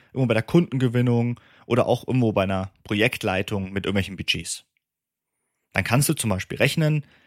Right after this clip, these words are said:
hey, was machst du eigentlich für einen Umsatz mit deinen Kunden? Wie viel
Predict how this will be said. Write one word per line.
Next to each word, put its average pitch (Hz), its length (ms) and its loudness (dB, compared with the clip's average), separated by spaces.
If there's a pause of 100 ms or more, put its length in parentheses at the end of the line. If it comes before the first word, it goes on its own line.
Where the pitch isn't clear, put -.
(340)
hey, 156 300 2
was - 180 -6
machst - 320 -2
du 123 160 0
eigentlich 117 600 -2
für - 100 -2
einen 98 80 -2
Umsatz 135 580 0 (140)
mit 107 100 -4
deinen 92 220 0
Kunden? - 420 -4 (440)
Wie 123 120 2
viel 120 380 4